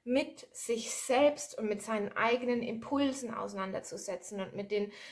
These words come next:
Gefühlen, die da hochkommen. Denn Fische ist ein, ähm, ist ein Wasserzeichen und natürlich geht's da auch um Gefühle.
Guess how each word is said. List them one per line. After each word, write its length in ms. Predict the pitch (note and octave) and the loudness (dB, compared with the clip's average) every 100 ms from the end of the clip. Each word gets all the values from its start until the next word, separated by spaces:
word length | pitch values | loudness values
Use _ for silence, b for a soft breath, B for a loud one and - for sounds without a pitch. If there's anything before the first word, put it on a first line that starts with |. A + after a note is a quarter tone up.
| B | B
Gefühlen, 640 | A#3+ - C4+ D4+ D#4+ C#4+ | -6 -2 2 6 6 6
die 140 | A3+ G#3+ | 4 4
da 180 | F#3+ | 4
hochkommen. 460 | F#3+ F#3 - G3+ G3 | 2 -2 -2 -6 -2
Denn 240 | F3+ F#3+ | -2 -2
Fische 340 | G3 C4+ C4+ - | 0 0 4 4
ist 220 | F#3 G3+ | 4 4
ein, 320 | G#3 G3+ F#3+ - | 2 2 0 2
ähm, 300 | F#3 F#3+ G3 | 2 2 0
ist 140 | G3 | 0
ein 160 | F#3 F#3+ | 0 4
Wasserzeichen 760 | C4 C#4+ - - F3 F#3 F#3 | 4 2 -2 -4 -6 -6 -8
und 140 | F3 E3+ | -6 -4
natürlich 460 | G3 A#3+ A3+ A3 | -4 -4 -4 -4
geht's 240 | A3+ A3 - | -4 -4 0
da 160 | G3 | 2
auch 80 | G3+ | 2
um 160 | G#3+ G3+ | 0 -4
Gefühle. 500 | G3+ - D4 A#3 | -8 -2 2 2